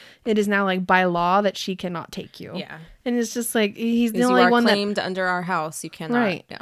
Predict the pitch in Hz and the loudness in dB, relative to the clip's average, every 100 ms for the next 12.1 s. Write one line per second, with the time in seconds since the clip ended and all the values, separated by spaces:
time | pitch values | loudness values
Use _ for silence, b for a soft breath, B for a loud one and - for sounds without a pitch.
0 | - 233 240 247 233 208 - 226 220 208 | -8 -2 0 0 0 -2 -4 -2 -2 -2
1 | 202 196 208 214 202 180 214 202 175 190 | -4 -4 -4 -2 -2 0 0 0 0 -2
2 | 190 196 208 202 - 214 180 202 214 175 | -4 -2 -2 -2 0 0 0 2 2 0
3 | 254 190 240 233 185 160 170 - - 220 | -4 0 2 2 2 -2 -4 -2 0 0
4 | - 214 180 381 370 - 262 233 175 175 | 2 2 4 2 0 2 4 4 2 -4
5 | 170 170 180 339 392 311 262 240 220 214 | -8 -8 -2 4 6 6 4 4 6 6
6 | 247 240 220 254 359 440 392 302 202 302 | 6 4 0 2 4 8 8 6 4 2
7 | 311 - 226 208 214 - 180 - 302 311 | 2 0 2 4 4 -2 -6 -6 -4 -2
8 | - - - B - - 180 190 185 196 | -4 -6 -8 B -18 -14 -10 -8 -6 -2
9 | 233 247 247 - - 185 180 175 170 - | 0 2 0 -6 -10 -6 -6 -6 -8 -6
10 | 285 262 - 233 233 220 214 226 233 226 | -6 -6 -8 -8 -6 -6 -6 -6 -6 -6
11 | 220 - 160 - - - 196 143 135 62 | -8 -12 -12 -12 -12 -8 -6 -8 -8 -10
12 | 170 | -12